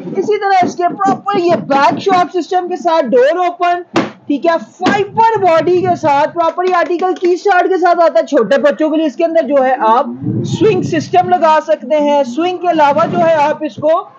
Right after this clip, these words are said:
ये फॉरवर्ड, इसी तरह इसको बैकवर्ड, प्लस हॉर्न, म्यूजिक, यूएसबी पोर्ट,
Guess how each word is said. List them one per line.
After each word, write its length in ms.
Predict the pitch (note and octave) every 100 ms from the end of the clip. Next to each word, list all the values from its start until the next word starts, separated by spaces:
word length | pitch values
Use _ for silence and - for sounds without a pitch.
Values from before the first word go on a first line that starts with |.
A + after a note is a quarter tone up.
| A3+
ये 160 | B3 D4 G4+ G#5+ - - - -
फॉरवर्ड, 420 | D4 C4+ C#4+ F4
इसी 1500 | F#4 - - - - - - - - - A#3+ A3+ - G4 - C#4+
तरह 260 | D4+ D4 -
इसको 400 | - C#4 D4 E4+ F#3+ E3
बैकवर्ड, 640 | A#3+ A#3+ C#4 E4 F4 D#4+ - - - -
प्लस 320 | D4 E4 E4 B3
हॉर्न, 440 | B3+ C4+ D#4+ E4+
म्यूजिक, 440 | D#4 D4 A3+ E4 B3
यूएसबी 480 | C4+ D4+ D#4+ D#4 D#4+
पोर्ट, 420 | D4+ C#4 E4 F4